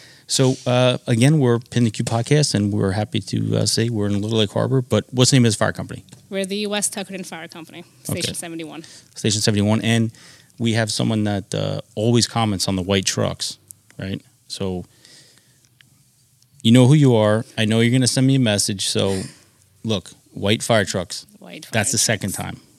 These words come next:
Speaker 1: right? So we had North Plainfield, which was white apparatus, right? And then Union Beach, the White Knights.
Speaker 2: Yes.
Speaker 1: Right? They're also white apparatus. And now
Speaker 2: No,
Speaker 1: West
Speaker 2: West,
Speaker 1: Tuckerton,
Speaker 2: West Tuckerton.
Speaker 1: Station seventy-one,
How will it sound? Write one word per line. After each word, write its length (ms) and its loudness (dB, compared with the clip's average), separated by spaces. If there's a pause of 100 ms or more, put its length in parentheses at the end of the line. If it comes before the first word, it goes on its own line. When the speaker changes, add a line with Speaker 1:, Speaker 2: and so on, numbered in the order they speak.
(100)
Speaker 1:
right? 240 -4
So 120 0
we 100 2
had 160 2
North 260 4
Plainfield, 460 2
which 180 -2
was 140 -6 (220)
white 180 -2
apparatus, 640 -6 (380)
right? 180 -2
And 100 -2
then 140 0
Union 320 2
Beach, 400 -4 (260)
the 80 -2
White 220 0
Knights. 480 -2
Speaker 2:
Yes. 400 -14 (140)
Speaker 1:
Right? 200 -2
They're 140 0
also 280 -2
white 180 -4
apparatus. 520 -6
And 80 -4
now 320 -4 (720)
Speaker 2:
No, 60 -16
Speaker 1:
West 240 0
Speaker 2:
West, 160 4
Speaker 1:
Tuckerton, 240 4
Speaker 2:
West 180 -2
Tuckerton. 480 -18
Speaker 1:
Station 320 -2
seventy-one, 580 0